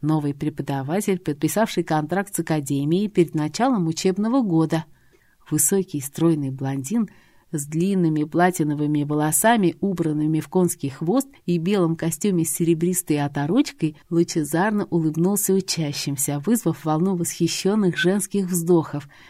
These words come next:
и радостно объявил: "Первая неделя прошла успешно. Несмотря на то, что вы совсем недавно приступили к учёбе, я согласовал для вас практическое занятие,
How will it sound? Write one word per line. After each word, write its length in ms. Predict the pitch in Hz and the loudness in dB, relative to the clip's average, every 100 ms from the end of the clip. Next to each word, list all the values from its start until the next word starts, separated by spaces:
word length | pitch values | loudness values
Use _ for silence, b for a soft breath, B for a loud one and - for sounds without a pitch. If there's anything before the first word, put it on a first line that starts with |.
| b | b
и 120 | - 156 | -2 2
радостно 500 | 190 233 220 202 196 | 2 2 2 2 2
объявил: 480 | 185 233 185 143 135 - _ _ _ _ _ _ _ _ _ | 2 2 2 0 -4 -14 _ _ _ _ _ _ _ _ _
"Первая 480 | - 202 175 156 147 | 2 4 4 4 0
неделя 600 | 147 143 139 160 262 269 | 2 2 4 6 6 4
прошла 600 | 247 143 151 - 147 180 | 2 0 0 0 2 4
успешно. 840 | 175 170 - - 135 117 - 117 127 b b b b - | 4 0 -4 -2 -2 -2 -4 -4 -4 b b b b -2
Несмотря 500 | 151 151 147 151 151 | 0 4 2 4 2
на 140 | 147 | 2
то, 160 | 147 214 | 2 0
что 180 | - 160 | 2 0
вы 140 | 151 | 2
совсем 500 | - 143 143 160 151 | 0 -2 2 0 2
недавно 540 | 147 139 143 143 135 | 0 0 0 0 -4
приступили 640 | 131 139 139 139 139 127 120 | -2 -4 -2 -4 0 -2 -2
к 100 | - | -2
учёбе, 560 | 123 - 165 208 139 b b | -4 0 0 0 -2 b b
я 200 | 135 156 | 0 0
согласовал 680 | - 165 165 - 165 233 254 | 2 2 2 4 4 6 4
для 180 | 156 147 | 2 2
вас 200 | 147 - | 2 0
практическое 760 | 151 151 220 - 185 185 175 | -2 2 0 0 -2 2 2
занятие, 720 | 156 147 120 110 - 120 123 | 2 0 -2 -4 -10 -12 -18